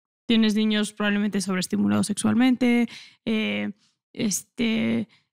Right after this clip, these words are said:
igual y no, no sé si es una casa donde no hay suficiente ingreso para que haya comida todos los días, entonces quizá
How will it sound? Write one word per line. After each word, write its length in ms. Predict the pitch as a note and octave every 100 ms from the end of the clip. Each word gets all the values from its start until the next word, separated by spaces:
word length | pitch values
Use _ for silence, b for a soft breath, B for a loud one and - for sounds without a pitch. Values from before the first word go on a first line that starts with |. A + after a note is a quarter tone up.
| _
igual 300 | A#3+ A3+ A3+
y 80 | A3+
no, 320 | A#3 A3+ G#3 -
no 160 | - G3+
sé 100 | G#3
si 120 | G3+
es 80 | G3
una 160 | G#3+
casa 240 | G3+ G3 G#3
donde 200 | G#3 G#3
no 280 | G#3+ G#3+ G#3+
hay 160 | A3
suficiente 520 | - G3 G3 A3+ G3+
ingreso 380 | G#3+ G#3+ G#3+ A3
para 220 | G3+ G#3+
que 100 | G3
haya 220 | G#3+ A3 G#3+
comida 320 | G#3+ G#3+ G#3+
todos 180 | A3+ G#3+
los 140 | G3+
días, 340 | B3+ B3+ A#3
entonces 380 | G#3+ G3+ G3+ G3
quizá 360 | - G3 G#3+